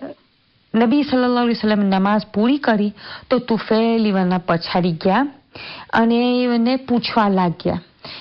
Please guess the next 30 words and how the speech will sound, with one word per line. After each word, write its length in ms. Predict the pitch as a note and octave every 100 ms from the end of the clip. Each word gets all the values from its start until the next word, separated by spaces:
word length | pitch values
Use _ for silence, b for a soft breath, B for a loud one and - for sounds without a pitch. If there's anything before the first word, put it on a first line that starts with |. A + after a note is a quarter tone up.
| B
ઇવન 180 | G#3+ F#3+
નબી 300 | F#3+ F3+ C4+
ઉઠા 400 | E4+ A3+ A#3 B3
તો 160 | B3+ G3+
પૂછવા 420 | - G#3 - G#3+
લાગ્યા 320 | F3+ E3+ F3
કે 100 | G3
તમે 300 | F#3+ G3 G3+
મને 260 | G3 F#3+ F#3
કહો 480 | - A3+ C4+ D4
તમારા 440 | C#4 A3 G3 G3 F#3+ -
ઇસ્લામના 720 | A3 - G#3+ G#3+ G#3+ G#3 F3
બારામાં. 480 | D#3+ E3 E3 E3 E3+ - - B B B B
તો 60 | A#3+
નબી 300 | G#3 G#3 A#3+
સલ્લલ્લાહુ 680 | A#3 A3 G#3 G3+ G3+ G3 G3
અલૈહિ 180 | F#3
વસલ્લમ 500 | F#3 E3+ F#3+ F#3 F#3+ F#3+ B B B B -
ઇસ્લામના 580 | - F#3+ - G#3 G#3 G3
બારામાં 440 | F3+ F3 F3+ F3+ E3+
વાત 320 | E3+ F#3 -
કરવા 280 | G#3 F#3 F#3
લાગ્યા. 500 | F#3+ F3+ F3+ F#3+ F#3 B B B -
કુરાન 500 | - B3 A#3+ C4+ C#4
શરીફના 600 | B3+ C4 A#3 B3 A#3+ A3
થોડાક 480 | G#3+ G#3 G#3 C4 - B B B -
આયત 460 | F3 G#3 A#3+ A#3+
બી 220 | G3+ A#3
પડવા 440 | C#4 B3+ F#3 F3 F3
લાગ્યા. 460 | E3+ E3 D#3 F3